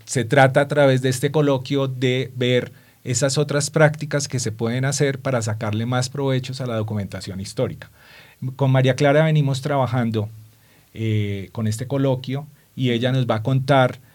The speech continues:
desde el primer coloquio que hicimos y el segundo coloquio que estamos casados con el Archivo Histórico y el Archivo General en una preocupación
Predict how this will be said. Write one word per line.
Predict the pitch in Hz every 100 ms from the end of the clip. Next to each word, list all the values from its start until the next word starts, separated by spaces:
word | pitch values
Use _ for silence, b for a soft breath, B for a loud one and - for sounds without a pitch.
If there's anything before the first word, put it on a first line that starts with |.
| _ _
desde | 120 123 117 110 113 110 107 107 107
el | 104 107
primer | 110 110 110
coloquio | 135 139 135 143 135
que |
hicimos | 147 - 160 127 120 117 - _ _ -
y | 120
el | 107
segundo | 107 110 117 120
coloquio | 123 139 135 131 131 127
que | 135 120 110 104
estamos | 101 - 107 123
casados | - 135 151 135 131 131
con | 135
el | 117
Archivo | 101 - 107
Histórico | 110 110 131 127 123 - 127
y | 123 113 107
el | 98
Archivo | 104 120 117
General | 117 143 135 127 131 131
en | 127 113
una | 113 120
preocupación | 139 123 113 110 107 - 131 123 123